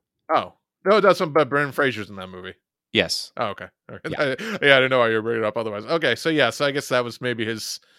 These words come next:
Speaker 1: oh yeah, twenty twenty-one. Okay, so that was maybe his, uh, his first foray. But yeah, I mean, he's, you know, a guy that I think I'm sure we've talked about on the show before, but he said, you know, pretty publicly that he, uh, was blackballed from Hollywood for years 'cause he turned down a,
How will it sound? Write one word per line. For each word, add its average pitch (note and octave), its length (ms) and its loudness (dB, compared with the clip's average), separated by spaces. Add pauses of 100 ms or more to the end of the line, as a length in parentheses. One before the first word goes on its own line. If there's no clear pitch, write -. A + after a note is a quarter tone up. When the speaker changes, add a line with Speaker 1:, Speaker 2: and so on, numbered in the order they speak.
(240)
Speaker 1:
oh - 20 -6
yeah, B2+ 140 4
twenty C3 260 -6
twenty-one. A2 520 -4
Okay, G2 260 -8
so - 160 -14
that G#2 160 -4
was G2 160 -14
maybe G2+ 240 -12
his, F#2+ 200 -14
uh, G2 280 -8 (840)
his G#2+ 140 -12
first - 320 -8
foray. G2+ 400 -4
But C3+ 140 -4
yeah, A#2 180 0
I G#2+ 60 -2
mean, A2 120 -8
he's, A2+ 380 -8
you B2 100 -8
know, F#2+ 160 -10
a G2+ 60 -12
guy G#2 220 -6
that G2+ 100 -10
I G#2 80 -8
think G#2 180 -12
I'm F2+ 100 -20
sure - 140 -10
we've G#2 140 -10
talked A2 200 -6
about G2+ 120 -8
on G2 80 -16
the G2+ 60 -16
show D#3+ 180 0
before, A#2 300 -8
but G2+ 100 -10
he A2+ 100 -8
said, G2+ 360 -8 (100)
you A#2 80 -16
know, F#2+ 200 -14 (720)
pretty C#3 160 2
publicly D#3 580 0
that A2+ 200 2
he, A2+ 500 -8
uh, G#2 80 -10
was G#2+ 460 -8
blackballed A2+ 540 -4
from A#2 120 -12
Hollywood A2+ 340 0
for A2 100 -12
years C3 400 -2
'cause G#2 200 -6
he G#2 260 -8
turned A2+ 240 -10
down G#2+ 300 -4
a, G#2 200 -6